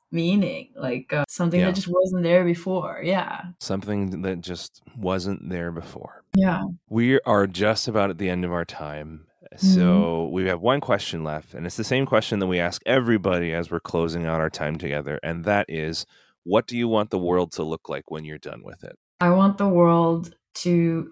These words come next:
Speaker 1: be less responsible to its colonized history. I want it to be less white, you know.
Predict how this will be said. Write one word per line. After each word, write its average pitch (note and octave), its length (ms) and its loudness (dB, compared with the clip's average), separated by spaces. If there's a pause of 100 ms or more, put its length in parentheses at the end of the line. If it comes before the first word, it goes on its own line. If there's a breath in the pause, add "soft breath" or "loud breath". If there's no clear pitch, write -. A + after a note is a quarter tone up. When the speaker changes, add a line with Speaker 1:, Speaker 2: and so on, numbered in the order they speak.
(120)
Speaker 1:
be F3 280 4
less E3 840 2 (140)
responsible F3 1400 2 (220)
to E3+ 600 4 (400)
its - 680 -4 (160)
colonized F3 680 2
history. E3 600 -4 (600)
I F#3 60 2
want F3 260 6
it - 20 -4
to E3 60 -8
be E3 100 2
less D#3+ 380 0
white, D#3+ 540 0 (180)
you F3 160 0
know. E3 320 -2